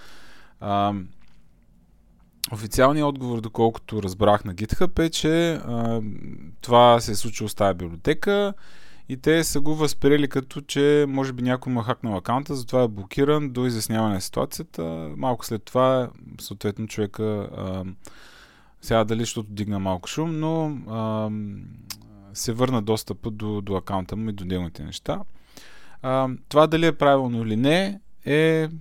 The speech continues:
съответно, а, въпрос на, на дебат. Нали, човека прави някаква open source библиотека,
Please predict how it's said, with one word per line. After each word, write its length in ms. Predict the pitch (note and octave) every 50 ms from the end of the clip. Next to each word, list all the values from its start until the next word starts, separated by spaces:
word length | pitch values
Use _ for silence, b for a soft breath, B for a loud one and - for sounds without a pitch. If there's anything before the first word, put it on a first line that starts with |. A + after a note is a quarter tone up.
| -
съответно, 760 | - - - C#3 - - D3+ C#3+ - D3+ D#3 D#3 D#3 D#3 D3+ D3 C#3+ - _ - - - - - -
а, 360 | C3 C3 C3 B2+ B2+ C3 B2+
въпрос 480 | B2+ B2+ B2+ C3 - C3+ C3+ C3 -
на, 260 | C#3 C3+ C3+ C#3 C3+ C3+ C#3
на 160 | B2+ C3 B2
дебат. 640 | A#2+ C3 C3 C#3 C#3 B2+ - - - - - - -
Нали, 300 | A2+ A2 G#2+ G#2+ G#2 G#2+
човека 640 | G2+ - - A#2+ A#2+ - - B2 B2 A#2+ A2+ A2+ A2 A2 - - - -
прави 200 | - A2+ A#2 A2+
някаква 280 | A2 A2 G#2 - - G#2+
open 300 | G2+ - G#2 G2 - -
source 180 | G2+ F#2+ F#2
библиотека, 720 | - - F#2 F2 F#2+ F#2+ - - D#3 D#3 - F3+ F3 E3+